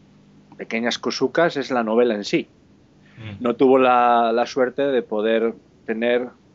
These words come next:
Speaker 1: de guía a Ian Fleming porque había muerto cinco años antes. Pero bueno,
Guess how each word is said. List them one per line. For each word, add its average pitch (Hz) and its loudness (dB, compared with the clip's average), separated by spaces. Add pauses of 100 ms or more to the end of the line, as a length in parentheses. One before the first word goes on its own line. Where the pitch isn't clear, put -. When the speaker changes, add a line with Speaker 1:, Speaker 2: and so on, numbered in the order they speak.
Speaker 1:
de 104 -4
guía 120 2
a 98 -10
Ian 98 -8
Fleming 131 -2
porque 120 -6
había 95 -2
muerto 95 -2 (340)
cinco 95 -2
años 98 -2
antes. 147 -4 (880)
Pero 139 4
bueno, 131 0